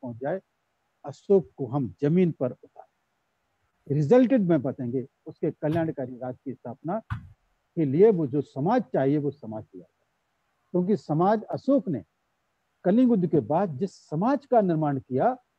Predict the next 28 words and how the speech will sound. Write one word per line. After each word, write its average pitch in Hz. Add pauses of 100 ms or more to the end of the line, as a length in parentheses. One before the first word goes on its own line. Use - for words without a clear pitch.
(260)
वो 277
कल्याणकारी 214
राज 156
का 143
कारण 92
है। - (720)
अगर 240
वो 240
समाज 156
तैयार 131
नहीं 110
करता, - (480)
बनाता। 127 (520)
समाज 226
तैयार 226
करना 208
मतलब 247
एक 240
एक 277
व्यक्ति 190
का 277
निर्माण 196
करना। -
एक 196
एक 254
व्यक्ति 180
का 254
मतलब 220